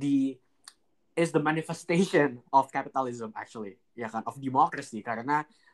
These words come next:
everybody ca-, can have, uh, access to it dan, dan nggak di-rule over, over, over a country kayak gitu, or a certain,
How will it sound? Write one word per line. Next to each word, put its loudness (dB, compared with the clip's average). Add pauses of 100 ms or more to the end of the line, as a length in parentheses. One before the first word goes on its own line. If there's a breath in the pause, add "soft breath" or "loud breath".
(260)
everybody -4
ca-, -12
can -12
have, -2 (240)
uh, 2
access -4
to -4
it -8
dan, -10
dan -4
nggak -8
di-rule -2
over, 0
over, -2
over -6
a -14
country 2
kayak -8
gitu, -12
or 0
a -4
certain, -8